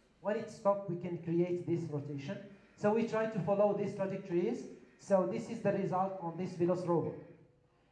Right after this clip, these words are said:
And now the curves of this scenario, an improvement of sixty-eight percent between the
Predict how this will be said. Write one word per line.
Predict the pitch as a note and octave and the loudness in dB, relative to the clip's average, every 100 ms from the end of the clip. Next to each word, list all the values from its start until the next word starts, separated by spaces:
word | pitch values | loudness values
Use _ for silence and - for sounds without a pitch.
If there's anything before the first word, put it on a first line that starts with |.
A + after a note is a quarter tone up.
| _ | _
And | G3+ G3+ | -2 2
now | C#4 E4+ | 4 2
the | C#4 | 0
curves | B3+ B3 D#4 D4 - - | 0 0 0 -4 -10 -8
of | F3+ F3 | -6 -6
this | - - | -8 -6
scenario, | A#3 G#3 G3 G3+ B3 - - - - _ _ _ - | 0 0 2 0 -2 -4 -12 -20 -20 _ _ _ -10
an | G3 | -6
improvement | G3+ G3+ C4+ C#4+ C#4+ C#4 C4+ | -6 0 2 2 2 2 2
of | G#3 G#3 G#3 | -2 -2 -6
sixty-eight | - B3+ - - A#3 G#3+ G3+ - | -12 -12 -12 -8 -6 -4 -4 -4
percent | G3+ - B3+ E3 B2+ - - - _ - | -4 0 0 0 -4 -12 -16 -20 _ -2
between | E3 F#3+ G#3 G#3+ - - - - _ - | -2 0 -2 -2 -10 -16 -20 -20 _ -6
the | C#3+ | 2